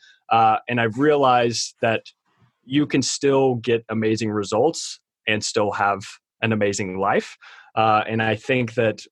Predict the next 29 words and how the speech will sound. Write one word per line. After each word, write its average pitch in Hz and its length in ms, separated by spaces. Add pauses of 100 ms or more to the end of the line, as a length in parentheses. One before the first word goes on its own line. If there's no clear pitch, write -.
(160)
whenever 123 300
you 117 500 (360)
find 139 720 (240)
the 123 120
middle 117 300
ground 160 480 (100)
between 123 440
the 123 100
extremes, 139 600
that's - 260
usually 113 500 (340)
where 113 140
the 113 80
magic 110 320
happens. 135 360
And 117 120
that's 135 220
where 156 100
most 120 400
people, 117 640 (520)
um, 104 460 (300)
I 131 100
think 214 180
that's 214 160
where 147 140
they 113 180 (220)
benefit 123 720 (640)
the 117 80
most 107 520